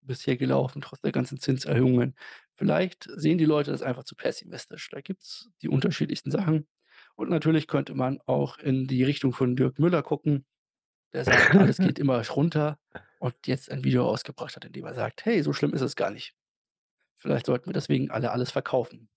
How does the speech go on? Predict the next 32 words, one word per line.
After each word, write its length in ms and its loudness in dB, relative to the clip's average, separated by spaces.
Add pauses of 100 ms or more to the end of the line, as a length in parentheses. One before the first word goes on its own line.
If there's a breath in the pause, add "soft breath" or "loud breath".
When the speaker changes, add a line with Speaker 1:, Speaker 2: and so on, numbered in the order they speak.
(140)
Speaker 1:
Ich 160 -20
bin 200 6
mir 120 6
da 160 2
noch 140 -2
nicht 180 -2
ganz 240 -16
so 100 -12
sicher. 400 -8 (680 loud breath)
Auf 220 -2
jeden 220 4
Fall, 400 0 (1000)
ja, 200 0 (100)
die 100 -2
Wirtschaft, 480 0 (200)
sie 120 -2
läuft 320 2
erst 160 -2
einmal 180 2
'n 20 -2
bisschen 280 -4
weiter. 360 0
China 360 -2
macht 240 -4
auf, 200 0
da 120 -2
gibt's 220 -8
dann 80 -10
die 120 -6
eigenen 360 0
anderen 320 0
Probleme, 560 2